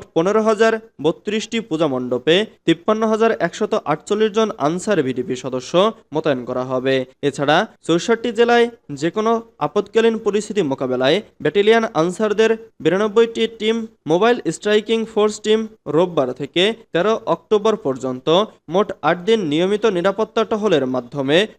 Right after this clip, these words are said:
সব পূজা মণ্ডপে নিরাপত্তা সমন্বয়ে দ্রুত ব্যবস্থা গ্রহণ করবে। শনিবার দুপুরে রাজধানীর খিলগাঁও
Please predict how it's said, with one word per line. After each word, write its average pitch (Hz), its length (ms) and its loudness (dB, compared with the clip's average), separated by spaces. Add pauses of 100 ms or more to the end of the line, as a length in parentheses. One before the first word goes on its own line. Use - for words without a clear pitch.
সব 139 220 -2
পূজা 185 220 0
মণ্ডপে 220 500 0
নিরাপত্তা 190 540 0
সমন্বয়ে 214 540 0 (260)
দ্রুত 170 240 0 (140)
ব্যবস্থা 190 360 -2
গ্রহণ 135 420 0
করবে। 131 380 0 (280)
শনিবার 151 440 2
দুপুরে 135 320 2 (340)
রাজধানীর 202 440 2
খিলগাঁও 208 460 2